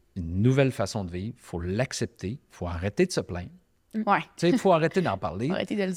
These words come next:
Speaker 2: dire.
Speaker 1: arrêter de se plaindre. Puis, trouve d'autres façons de faire.
Speaker 2: Ok.
Speaker 1: Puis je te, je vous donne un exemple, là. À la microbrasserie, à Montmagny, j'ai un pub extraordinaire, un bâtiment extraordinaire.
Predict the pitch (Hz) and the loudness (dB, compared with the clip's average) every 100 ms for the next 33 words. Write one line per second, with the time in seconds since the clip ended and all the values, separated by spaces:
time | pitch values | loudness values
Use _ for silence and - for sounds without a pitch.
0 | 175 139 139 196 180 131 - 90 110 - | 6 6 6 4 2 0 -2 -4 -6 -8
1 | _ _ _ _ 175 196 196 - _ _ | _ _ _ _ 2 2 -2 -12 _ _
2 | _ _ _ - - - - 202 214 127 | _ _ _ -20 -20 -18 2 4 6 4
3 | 123 - 92 87 - - - _ _ 311 | 2 2 -2 -4 -8 -12 -18 _ _ -4
4 | 202 - - 107 127 170 175 143 120 135 | 0 0 -2 -2 2 2 2 2 2 0
5 | 139 82 78 - 92 101 113 - 131 110 | 0 -4 -10 -8 -2 2 2 2 2 2
6 | 95 - 156 151 110 95 85 98 151 113 | 0 0 2 4 4 4 2 2 0 0
7 | 98 98 131 123 110 - 117 113 101 95 | -4 -4 0 0 -2 -4 0 0 0 -4
8 | 107 127 92 92 120 117 131 123 - 117 | -2 -2 -4 -2 -2 0 -2 -4 -2 -4
9 | 107 101 101 120 | -4 -2 -2 -2